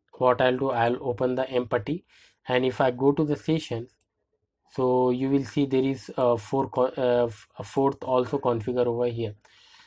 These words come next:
So just, uh, we just need to double click on that, so we will able to directly log in. Okay, uh, this is my Windows machine, so we are, uh, however we are not able to connect to that. Okay, uh, because in Windows we have to connect with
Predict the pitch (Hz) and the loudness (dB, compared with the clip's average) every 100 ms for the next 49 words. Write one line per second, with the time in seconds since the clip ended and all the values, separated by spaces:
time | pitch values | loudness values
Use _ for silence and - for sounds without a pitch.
0 | _ - 143 147 147 139 160 160 - - | _ 0 6 8 6 6 6 4 2 -2
1 | 139 143 156 156 156 147 147 - 139 131 | 0 4 4 4 4 2 0 0 0 2
2 | 143 139 139 139 131 127 123 - _ _ | 2 2 0 2 0 2 2 0 _ _
3 | _ _ _ _ _ _ 139 131 127 135 | _ _ _ _ _ _ -2 0 2 2
4 | 139 143 143 127 131 143 139 123 123 123 | 2 2 0 0 0 2 4 4 4 2
5 | 131 123 113 110 117 117 160 - _ _ | -2 0 0 0 -4 -4 -6 -12 _ _
6 | 135 123 127 147 147 143 131 131 143 135 | -2 -2 0 2 4 4 2 2 2 2
7 | 127 143 131 139 127 123 120 120 - 123 | -4 -4 -4 -4 -2 2 2 -2 -10 -8
8 | 117 113 117 120 120 120 120 117 117 113 | -4 -4 -2 0 -2 -2 -2 -2 -2 -4
9 | 110 117 113 113 110 117 107 110 113 110 | -2 -4 -4 -8 -8 -6 -8 -10 -12 -12
10 | 123 120 - _ _ _ _ _ _ _ | -12 -14 -20 _ _ _ _ _ _ _
11 | _ _ 127 117 117 117 120 123 131 135 | _ _ -4 -2 -2 -4 -2 2 2 2
12 | - 147 127 131 135 135 131 127 127 120 | 0 -2 0 2 2 2 2 0 0 -2
13 | 123 123 127 - - 131 | -2 0 0 -4 -2 -2